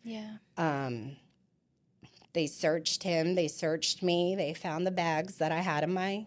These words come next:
Speaker 2: you know, purse. And he was like, and the cop, and the cops know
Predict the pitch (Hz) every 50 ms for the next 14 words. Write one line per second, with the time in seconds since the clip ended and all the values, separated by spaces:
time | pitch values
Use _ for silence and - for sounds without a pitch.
0 | - - 196 196 190 180 160 160 165 - _ _ _ - - 170 156 156 175 -
1 | - - - - - - - - - - _ _ _ - - 175 180 185 185 165
2 | 160 160 156 160 - 147 127 - - 185 175 160 - - - 196 185 165 - -
3 | - - 190 175 160 156 - - 226 226 240 - - - - 156 160 156 147 139
4 | 127 127 139 143